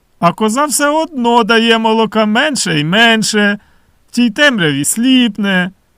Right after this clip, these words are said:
То я й ловлю світло й ношу його ситом у хлівець. Чого тут не ясно?» Ясик глянув, побачив, що в хлівці справді немає віконечка. Шкода йому стало бідну тварину.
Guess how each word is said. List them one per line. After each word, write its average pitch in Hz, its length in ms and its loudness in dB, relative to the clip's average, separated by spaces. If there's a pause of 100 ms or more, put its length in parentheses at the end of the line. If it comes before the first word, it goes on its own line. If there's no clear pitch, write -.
(220)
То 320 120 -6
я 349 140 -2
й 302 60 0
ловлю 240 480 2
світло 226 480 0
й 208 60 0
ношу 185 360 -2
його 180 240 -2
ситом 160 460 -4
у 151 60 -4
хлівець. 143 800 -4
Чого 240 360 -2
тут 147 200 -8
не 143 120 -4
ясно?» 107 680 -4 (880)
Ясик 135 540 -8
глянув, 151 520 -2
побачив, 135 540 -6
що 139 160 -8
в 113 40 -8
хлівці 160 400 -8
справді 254 420 -4
немає 123 380 -2
віконечка. 107 760 -8 (600)
Шкода 269 580 -4
йому 151 260 -2
стало 151 340 -2
бідну 135 320 -4
тварину. 104 580 -6